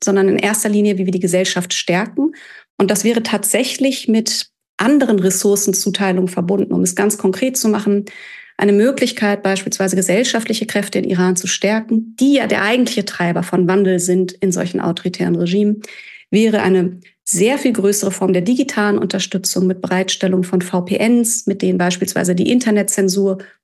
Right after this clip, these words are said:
umgangen werden kann. Das ist ganz wichtig für die Protestierenden in Iran, für die Vernetzung, für die Kommunikation, für die Mobilisierung untereinander. Wir können auch mehr machen im Bereich der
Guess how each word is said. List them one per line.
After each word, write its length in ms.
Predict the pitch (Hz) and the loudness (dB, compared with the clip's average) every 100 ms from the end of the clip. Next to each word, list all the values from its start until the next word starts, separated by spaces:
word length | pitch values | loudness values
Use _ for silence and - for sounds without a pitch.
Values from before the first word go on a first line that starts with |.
| _ | _
umgangen 480 | 254 226 214 214 202 | 2 4 4 4 4
werden 300 | 196 196 196 | 2 2 0
kann. 380 | 185 190 190 190 - _ | 0 2 2 -2 -10 _
Das 140 | - - | -8 -6
ist 180 | - - | -4 -4
ganz 360 | - 262 - | 0 0 0
wichtig 420 | 226 226 - 220 | -2 -2 -4 -4
für 140 | - 202 | -2 0
die 260 | 196 196 - _ _ - | 0 0 -4 _ _ -4
Protestierenden 640 | - 240 - 220 208 202 | -2 0 0 0 2 2
in 120 | 196 | 2
Iran, 460 | 190 185 190 190 190 | 2 2 2 2 0
für 220 | 190 247 | -2 -2
die 100 | 220 | -2
Vernetzung, 580 | 220 202 196 190 - 190 | 0 0 0 0 -2 -2
für 120 | - | -2
die 100 | 226 | -4
Kommunikation, 840 | 220 214 202 196 196 - 202 190 190 | -2 0 0 0 -2 -4 0 0 0
für 180 | - 220 | 0 -2
die 180 | 220 | 2
Mobilisierung 640 | 226 214 202 196 220 214 202 | 2 2 0 0 0 2 0
untereinander. 880 | 220 214 247 220 220 226 233 247 285 - - - - - - | 0 0 0 0 2 2 0 -4 -6 -12 -20 -20 -20 -14 -2
Wir 100 | 208 | 0
können 220 | 220 220 | 2 2
auch 140 | 202 | 2
mehr 220 | 202 208 220 | 2 2 2
machen 260 | 214 214 | 2 0
im 140 | 202 190 | 0 0
Bereich 400 | 185 196 202 - | 0 -2 -2 -2
der 300 | 196 185 | 0 0